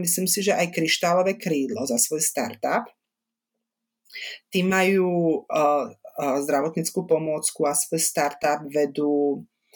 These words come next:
eh, v kardiológii. A tí sú extrémne šikovní a, eh, majú, sú napojení už na,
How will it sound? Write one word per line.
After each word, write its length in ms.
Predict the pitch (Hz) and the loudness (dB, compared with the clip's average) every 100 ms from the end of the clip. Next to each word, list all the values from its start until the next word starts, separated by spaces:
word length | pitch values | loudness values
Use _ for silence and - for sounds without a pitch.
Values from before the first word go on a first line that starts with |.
| _ _ _ | _ _ _
eh, 600 | - 139 143 143 143 139 123 - | -2 0 2 2 0 -2 -4 -8
v 120 | - 120 117 | -4 -2 -2
kardiológii. 1200 | 143 131 139 143 143 143 143 143 165 214 277 - _ _ _ _ _ _ _ _ _ | -4 -4 -2 0 2 2 0 -4 0 0 0 -6 _ _ _ _ _ _ _ _ _
A 240 | - 147 143 | -2 -2 -2
tí 160 | 160 | -2
sú 160 | - - | -2 -4
extrémne 400 | 160 - 185 175 | -4 -4 -2 0
šikovní 880 | 175 165 - 170 160 170 196 208 - | 0 -2 0 0 2 0 0 0 -2
a, 100 | 156 147 151 147 143 139 | -4 -2 0 -2 -2 -4
eh, 320 | - 143 147 | -4 -2 -2
majú, 480 | 151 151 147 147 143 | -2 -2 0 -2 -2
sú 240 | - 185 175 | -2 0 0
napojení 640 | 160 - 170 160 151 143 | -2 2 4 4 2 -6
už 240 | 147 147 | -6 -4
na, 320 | 143 139 123 | -2 -2 -4